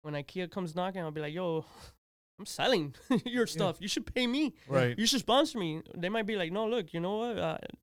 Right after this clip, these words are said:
Speaker 1: how about we do something next year? <laughs> Here-,
Speaker 2: Yeah, yeah,
Speaker 1: here's
Speaker 2: yeah.
Speaker 1: fifty
Speaker 3: Exactly.
Speaker 1: grand. <laughs> Let's go."
Speaker 3: Yeah, yeah.
Speaker 1: You know?
Speaker 3: That'd be the, that's, that's what you're hoping
Speaker 1: So
Speaker 3: for
Speaker 1: that's
Speaker 3: there,
Speaker 1: my
Speaker 3: yeah.
Speaker 1: approach, you know,
Speaker 3: Yeah.
Speaker 1: to get into the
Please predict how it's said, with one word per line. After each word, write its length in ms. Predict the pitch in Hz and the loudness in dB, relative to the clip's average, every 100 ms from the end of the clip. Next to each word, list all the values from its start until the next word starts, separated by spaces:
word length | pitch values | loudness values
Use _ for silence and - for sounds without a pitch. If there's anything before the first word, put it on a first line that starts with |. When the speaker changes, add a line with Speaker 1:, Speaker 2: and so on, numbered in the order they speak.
| - | -12
Speaker 1:
how 100 | 160 | -4
about 160 | 165 202 | -2 0
we 80 | 202 | 0
do 120 | 214 | -2
something 300 | 220 202 190 | -2 0 0
next 240 | 196 - | -2 0
year? 200 | 226 226 - | 4 4 4
<laughs> 100 | _ | _
Here-, 100 | 220 | 0
Speaker 2:
Yeah, 120 | 185 | 0
yeah, 80 | 170 170 190 | 0 0 2
Speaker 1:
here's 160 | 208 214 | 2 2
Speaker 2:
yeah. 80 | 240 | 0
Speaker 1:
fifty 80 | 226 | 4
Speaker 3:
Exactly. 60 | |
Speaker 1:
grand. 420 | 233 247 220 180 180 | 8 10 10 8 2
<laughs> 40 | |
Let's 220 | 247 208 185 | 2 2 2
go." 320 | 233 202 - _ - | 2 2 0 _ -4
Speaker 3:
Yeah, 240 | 117 117 | 0 0
yeah. 100 | 110 101 - _ | 0 -6 -14 _
Speaker 1:
You 80 | 170 | -2
know? 100 | 175 | 4
Speaker 3:
That'd 160 | 156 | 6
be 60 | 165 | 8
the, 140 | 156 135 | 8 6
that's, 200 | 143 147 147 | 4 2 0
that's 300 | 139 139 - | -2 0 2
what 100 | 135 | 2
you're 80 | 131 | 4
hoping 260 | 147 139 | 4 4
Speaker 1:
So 100 | 240 | 6
Speaker 3:
for 20 | |
Speaker 1:
that's 140 | 214 226 | 6 8
Speaker 3:
there, 60 | 254 | 8
Speaker 1:
my 100 | 233 | 6
Speaker 3:
yeah. 60 | |
Speaker 1:
approach, 440 | 185 254 220 165 180 | 6 4 2 0 -4
you 80 | |
know, 100 | 175 | 0
Speaker 3:
Yeah. 80 | 139 | 2
Speaker 1:
to 80 | 139 | 2
get 240 | 156 170 | 0 -2
into 220 | 190 190 | -2 -6
the 80 | 180 | -4